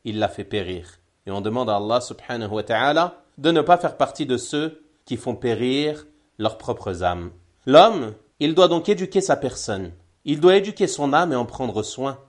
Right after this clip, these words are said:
En prendre soin en l'éduquant au bien, en la purifiant par l'obéissance à Allah subhanahu wa ta'ala et en la poussant vers tout ce qui est profitable. Si tu fais cela,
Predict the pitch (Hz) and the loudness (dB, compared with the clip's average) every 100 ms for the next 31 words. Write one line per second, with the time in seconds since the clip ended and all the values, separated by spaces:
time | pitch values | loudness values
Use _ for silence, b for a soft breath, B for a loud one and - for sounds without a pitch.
0 | _ _ 143 147 - 220 185 185 - 180 | _ _ 2 2 4 4 4 2 2 2
1 | 208 214 - - 127 131 151 139 - 156 | 0 -2 -16 -6 0 2 2 -2 -4 -2
2 | 117 101 113 135 131 _ _ 143 160 170 | -2 -2 -4 -4 -8 _ _ 4 6 6
3 | - 220 185 175 - 175 190 208 - _ | 4 -2 -2 -4 -2 0 0 -4 -12 _
4 | - 127 143 180 156 147 143 143 175 175 | 2 4 6 4 4 2 2 0 -4 0
5 | 151 131 123 143 165 165 123 - 139 127 | 2 2 2 2 2 0 -14 -8 -6 -4
6 | 107 104 95 92 95 95 87 - - 135 | -4 -6 -4 -2 -2 -4 -6 -10 -6 4
7 | 165 185 180 226 214 - 190 226 - _ | 6 8 4 2 -6 0 0 0 -8 _
8 | 110 123 151 - 214 - 156 - 113 - | -4 0 0 -2 -6 -4 -4 -2 -2 -2
9 | 120 117 - 95 92 92 - _ _ _ | -6 -6 -2 -2 -2 -8 -14 _ _ _
10 | - 185 - 196 247 247 196 180 208 - | -6 -4 -2 0 2 4 8 10 8 0